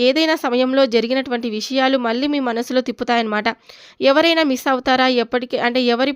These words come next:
పట్టైనా పశ్చాత్తాపం ఉంటుందా, లేదా మీరు చేసినటువంటి ఒక చిన్న తప్పు మీకు గుర్తొస్తుందా, అది భయం కాదండి, అది ఆ-, ఆత్మ జాగృతమని మీరు అనుకోవాలన్నమాట.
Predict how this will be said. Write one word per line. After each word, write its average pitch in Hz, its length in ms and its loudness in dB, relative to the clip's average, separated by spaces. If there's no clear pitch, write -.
పట్టైనా 254 400 -2
పశ్చాత్తాపం 247 540 -4
ఉంటుందా, 233 400 0
లేదా 285 160 4
మీరు 294 280 -2
చేసినటువంటి 277 580 -2
ఒక 254 80 -4
చిన్న 269 180 -2
తప్పు 269 220 -4
మీకు 254 240 -4
గుర్తొస్తుందా, 240 580 -2
అది 294 220 0
భయం 247 300 2
కాదండి, 233 460 -2
అది 262 160 -2
ఆ-, 226 180 0
ఆత్మ 254 240 0
జాగృతమని 247 640 0
మీరు 240 140 0
అనుకోవాలన్నమాట. 220 680 -2